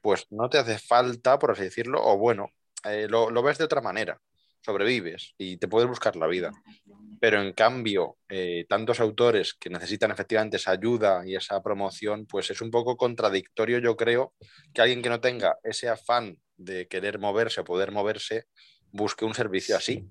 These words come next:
Speaker 1: porque es muy contradictorio.
Speaker 2: Claro, claro. Eh, eso desde el principio lo teníamos claro, que ese era el,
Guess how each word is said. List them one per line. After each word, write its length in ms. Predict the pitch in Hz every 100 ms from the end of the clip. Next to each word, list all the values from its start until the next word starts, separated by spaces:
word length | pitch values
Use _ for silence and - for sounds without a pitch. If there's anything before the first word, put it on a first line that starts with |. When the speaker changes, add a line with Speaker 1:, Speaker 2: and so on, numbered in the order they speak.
| _
Speaker 1:
porque 340 | 104 92 -
es 120 | 87 101
muy 120 | 107
contradictorio. 920 | 131 135 92 73 - 120 143 90 - _ _ _ _ _ _ _ - - - - _ -
Speaker 2:
Claro, 460 | 135 123 110 113
claro. 320 | - 127 120 -
Eh, 300 | 127 123 -
eso 480 | - 147 - 185 185
desde 220 | 165 143 139
el 80 | 139
principio 420 | 131 - 143 170
lo 100 | 170
teníamos 420 | 139 143 151 -
claro, 520 | - 135 135 113 113 -
que 100 | 135
ese 240 | 139 151
era 220 | 151 156
el, 480 | 156 143 135 123 120